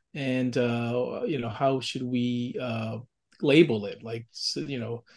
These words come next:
mild, are there things for mild and severe and that sort of thing? Like, what is the,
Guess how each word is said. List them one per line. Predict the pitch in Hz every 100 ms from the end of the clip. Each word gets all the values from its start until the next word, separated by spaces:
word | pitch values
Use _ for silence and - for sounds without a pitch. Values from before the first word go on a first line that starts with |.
| - _
mild, | 131 120 123 127 123 123 131 -
are | 127
there | 135 131 127 117 _ - 156 - _
things | 160 160 147
for | - 143 131
mild | 127 127 127 -
and | 131 123 117
severe | 123 120 123
and | 120
that | 120 117
sort | 123
of | 117
thing? | 120
Like, | 120 120
what | 131 156 147 147
is | 139 - -
the, | 131 123